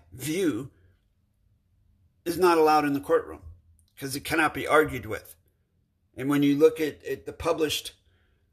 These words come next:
uh, papers from courts, you will see published judges' opinions. It would literally say opinions.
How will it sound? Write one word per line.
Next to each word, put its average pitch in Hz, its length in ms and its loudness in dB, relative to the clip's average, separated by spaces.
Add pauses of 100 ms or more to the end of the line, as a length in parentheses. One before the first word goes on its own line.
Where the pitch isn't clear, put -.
(180)
uh, 107 180 -6
papers 160 440 -2
from 127 200 -8
courts, - 420 -4
you 143 80 -6
will 135 80 -4
see 139 240 -2
published - 720 -2
judges' 135 480 -4
opinions. - 880 -2 (260)
It 170 100 -14
would 180 120 2
literally 165 480 4
say 139 340 0
opinions. 131 840 -10